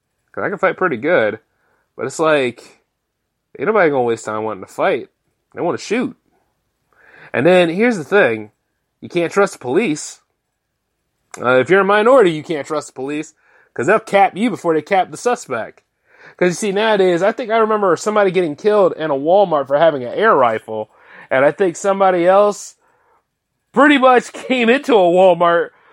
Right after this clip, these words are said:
with his A R and said, no, not A R, his A K forty-seven and said,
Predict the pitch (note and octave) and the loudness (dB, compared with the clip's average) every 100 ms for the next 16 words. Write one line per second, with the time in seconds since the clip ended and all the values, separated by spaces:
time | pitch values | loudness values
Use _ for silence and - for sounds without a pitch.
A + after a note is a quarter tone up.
0 | _ C3+ E3+ C4+ F#3+ G#3 G3+ A3 G#3+ F#3 | _ 0 2 2 0 0 2 4 4 2
1 | E3+ G3 F#3 E3 D3 D#3 F3+ F3 C3 B2+ | 0 -2 -2 -2 -8 -10 -8 -6 -8 -8
2 | A#2+ A#2+ B2 _ _ - D#3+ F3+ G3 A3 | -6 -8 -10 _ _ -10 -6 0 0 0
3 | G3 G#3 F3 E3+ A#3+ F#3+ E3 - F3 D#3 | 0 0 0 0 -2 -2 -6 -2 -2 -2